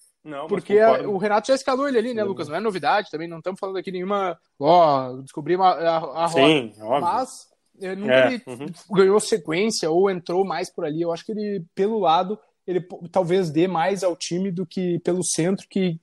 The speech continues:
Speaker 2: exige uma capacidade técnica dele que ele não, não entrega.
Speaker 1: Perfeito.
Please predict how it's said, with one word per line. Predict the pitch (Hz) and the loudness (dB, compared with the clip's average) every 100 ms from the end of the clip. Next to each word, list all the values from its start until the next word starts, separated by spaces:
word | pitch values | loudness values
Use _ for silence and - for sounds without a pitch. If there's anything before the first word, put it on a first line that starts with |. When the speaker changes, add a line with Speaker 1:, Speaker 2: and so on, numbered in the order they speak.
| - | 2
Speaker 2:
exige | 196 160 220 | 2 4 2
uma | 202 | 2
capacidade | 190 185 190 175 180 180 | 0 2 2 0 0 -2
técnica | 170 165 180 185 160 | 0 -2 -2 -4 -2
dele | 151 | 0
que | 170 | 0
ele | 175 | -2
não, | 170 170 | -2 -4
não | 165 160 156 165 | -4 -4 -2 -2
entrega. | 156 127 123 _ _ _ _ _ _ _ _ _ _ _ _ _ _ _ _ _ _ _ _ _ | 0 0 -2 _ _ _ _ _ _ _ _ _ _ _ _ _ _ _ _ _ _ _ _ _
Speaker 1:
Perfeito. | - 165 - 117 113 | -6 -6 -4 -6 -6